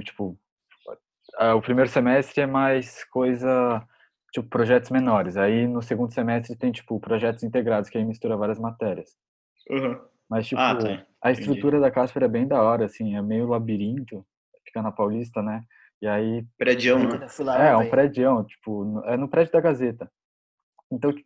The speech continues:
Speaker 1: só que lá dentro é meio, tipo, tudo neutro. Então, parede branca, piso de concreto, e é isso. Tipo, não tem muito mais que isso, mas é bem da hora, tipo,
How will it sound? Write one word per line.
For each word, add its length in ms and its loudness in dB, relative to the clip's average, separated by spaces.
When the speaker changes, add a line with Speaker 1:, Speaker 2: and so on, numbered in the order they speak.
Speaker 1:
só 160 -4
que 100 -6
lá 140 4
dentro 440 2
é 40 0
meio, 220 2
tipo, 260 -6
tudo 300 -2
neutro. 460 0
Então, 240 -4
parede 520 -2
branca, 540 0
piso 200 2
de 100 -12
concreto, 760 0
e 100 2
é 80 6
isso. 320 0
Tipo, 280 -14
não 220 -2
tem 200 2
muito 300 0
mais 260 0
que 120 -2
isso, 260 -2
mas 240 -4
é 80 2
bem 180 0
da 180 2
hora, 280 2
tipo, 480 -14